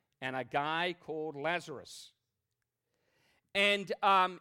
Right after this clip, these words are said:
he had recently performed one of his greatest miracles in his public ministry in Bethany when he raised this guy Lazarus from the dead.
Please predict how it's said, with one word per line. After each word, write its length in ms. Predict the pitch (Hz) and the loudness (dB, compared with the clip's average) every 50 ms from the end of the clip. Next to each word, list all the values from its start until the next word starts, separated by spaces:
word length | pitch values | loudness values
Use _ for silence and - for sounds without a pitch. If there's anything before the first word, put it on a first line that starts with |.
| - 143 | -14 -8
he 140 | 143 226 277 | -4 -2 -2
had 140 | 302 269 190 | -2 -2 -4
recently 760 | 165 175 214 277 349 370 269 - - 320 254 - 254 262 220 | -6 -8 -6 -4 -4 -4 -6 -8 -12 -14 -14 -12 -12 -12 -10
performed 680 | - - 214 202 - - 254 233 208 190 185 190 180 | -8 -8 -10 -10 -8 -8 -6 -4 -2 -2 -4 -4 -6
one 220 | 160 175 214 214 208 | -6 -4 -4 -4 -4
of 60 | 180 | -4
his 200 | 190 180 151 120 | -6 -8 -10 -12
greatest 680 | - - 165 180 208 285 349 339 - 339 320 - - | -12 -6 -2 0 2 2 2 0 -4 -8 -14 -14 -14
miracles 720 | 226 262 - 277 247 208 - _ 156 156 156 160 165 - - _ _ _ _ _ | -14 -12 -8 -6 -6 -6 -6 _ -8 -8 -8 -10 -12 -14 -18 _ _ _ _ _
in 140 | - 220 208 | -6 -4 -2
his 160 | 185 185 - | -2 -4 -6
public 500 | - - - - 302 254 269 302 - _ | -8 -2 0 0 2 2 0 -6 -6 _
ministry 720 | - 202 254 254 214 175 - - - 170 165 170 170 190 180 _ _ _ _ - | -6 -8 -6 -4 -6 -6 -8 -10 -10 -8 -6 -6 -6 -8 -10 _ _ _ _ -4
in 200 | 208 220 214 170 | -4 -4 -4 -4
Bethany 640 | 143 247 285 294 277 - 202 165 156 160 170 180 - _ _ _ | -4 -2 -2 -2 -4 -6 -8 -6 -4 -4 -6 -6 -10 _ _ _
when 140 | - 170 196 | -8 -6 -4
he 120 | 190 185 180 | -4 -2 -4
raised 680 | 156 147 160 175 226 277 330 330 330 320 294 - - | -4 -4 -2 0 2 2 2 2 0 -2 -2 -6 -8
this 180 | - 262 220 - | -12 -12 -12 -8
guy 300 | - 247 220 208 202 202 | -6 -4 -2 -2 0 0
Lazarus 580 | 196 196 220 214 208 190 - 170 175 185 175 | 0 0 0 -2 -4 -6 -8 -10 -10 -10 -10
from 480 | - - - - - 220 220 220 220 208 | -14 -18 -10 -4 0 2 2 2 2 0
the 80 | 190 190 | -4 -2
dead. 420 | 170 190 196 180 147 110 - - | 2 4 4 4 4 2 -2 -8